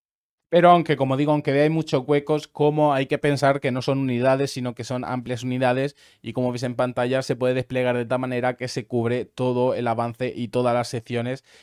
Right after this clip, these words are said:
y por lo tanto es estable y nos permite, pues, mantener esas zonas que hacen que los huecos no sean huecos en sí, sino que llegan a ser incluso trampas, pues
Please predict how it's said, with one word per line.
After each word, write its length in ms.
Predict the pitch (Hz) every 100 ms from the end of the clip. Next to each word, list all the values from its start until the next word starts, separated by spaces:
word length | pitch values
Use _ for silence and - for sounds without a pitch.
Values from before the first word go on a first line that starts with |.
| _
y 60 | -
por 160 | 120
lo 100 | 120
tanto 400 | 120 120 117 131
es 280 | - 123 120
estable 640 | - 113 - - 139 110 110
y 60 |
nos 160 | 117 123
permite, 540 | 127 120 123 - 123 - _ _
pues, 180 | 120 113
mantener 500 | 120 120 120 123 120
esas 360 | - 123 143 120
zonas 480 | - 156 139 127 -
que 140 | 127
hacen 260 | 123 131 127
que 140 | 131
los 160 | 123 120
huecos 460 | 123 143 131 123 - _ -
no 80 |
sean 180 | 120 127 120
huecos 340 | 131 - 113
en 120 | 117
sí, 220 | 113 139 127
sino 280 | 131 120
que 120 | 117 117
llegan 220 | 117 127
a 80 | 120
ser 140 | 123
incluso 360 | 117 120 117 107
trampas, 460 | 147 160 - 101
pues 300 | - 104 98